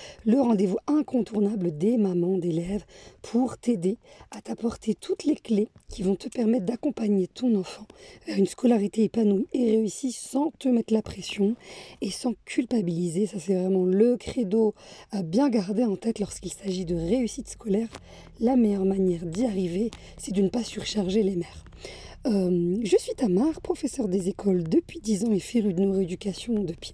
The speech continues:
autant d'années. Dans l'épisode d'aujourd'hui, on va parler d'un secret méconnu,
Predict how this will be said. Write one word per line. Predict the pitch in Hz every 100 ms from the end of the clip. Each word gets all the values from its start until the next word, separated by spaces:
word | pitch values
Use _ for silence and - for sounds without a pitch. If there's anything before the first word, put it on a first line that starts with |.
| -
autant | 330 339 285
d'années. | 208 175 165 175 233 - - - - -
Dans | 175 165 285 294 285 - - -
l'épisode | 208 370 - 254 240 165
d'aujourd'hui, | 160 339 269 202 165 190 254 - - -
on | 220
va | 349
parler | 370 277 226 226
d'un | 202
secret | - - 226 220 226 - -
méconnu, | 214 208 269 - 277 254 254 -